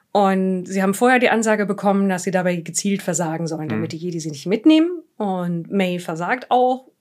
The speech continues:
Speaker 1: ziemlich ein. Also es wird sehr, sehr klar, dass sie absichtlich das falsch macht. Aber was sollen sie sagen?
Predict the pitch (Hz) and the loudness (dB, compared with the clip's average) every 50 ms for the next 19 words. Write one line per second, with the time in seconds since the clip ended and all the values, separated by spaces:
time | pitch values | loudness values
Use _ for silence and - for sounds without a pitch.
0 | - 226 - - 247 233 233 208 208 202 - - _ - 202 196 185 170 180 - | -20 -18 -8 -4 -2 0 2 0 0 -2 -6 -6 _ 0 0 0 0 -2 -4 -6
1 | 170 - 175 - - - 190 180 160 165 160 185 185 185 170 180 175 170 - - | -8 -10 -10 -12 -8 -6 -6 -4 -4 -2 -2 0 0 0 0 -2 -4 -4 -4 -6
2 | 175 160 156 160 165 165 165 160 - 180 - 170 175 - - 180 165 - 196 180 | -6 -4 -4 -6 -6 -6 -8 -6 -6 -4 -4 -4 -4 -6 -8 -10 -10 -8 -10 -10
3 | - 196 190 - - 202 196 196 196 208 202 196 196 - - - 185 175 175 165 | -8 -8 -8 -6 -4 -4 -4 -4 -4 -4 -4 -4 -6 -8 -10 -10 -10 -8 -10 -10
4 | 170 165 180 175 170 175 160 160 160 185 185 208 214 214 208 214 220 220 214 214 | -10 -8 -8 -6 -6 -4 -6 -4 -2 0 0 0 0 0 -2 -4 -4 -6 -8 -12